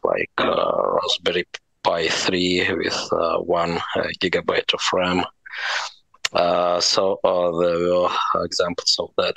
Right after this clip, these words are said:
even. Uh, but, uh, yeah, uh, so, uh, it's, uh,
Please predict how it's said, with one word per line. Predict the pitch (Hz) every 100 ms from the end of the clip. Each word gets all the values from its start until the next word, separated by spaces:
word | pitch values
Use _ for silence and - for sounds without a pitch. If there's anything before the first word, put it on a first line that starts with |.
| -
even. | 95 90 - - _ - _ _ _ - _ - - _ - - - - - -
Uh, | 113 117 120
but, | 101 113 - -
uh, | 120 117 117 110 107 104 101 -
yeah, | 113 101 87 87 - -
uh, | 90 92 95 92
so, | 92 160 165 147
uh, | 147 143 139
it's, | 131 - -
uh, | 131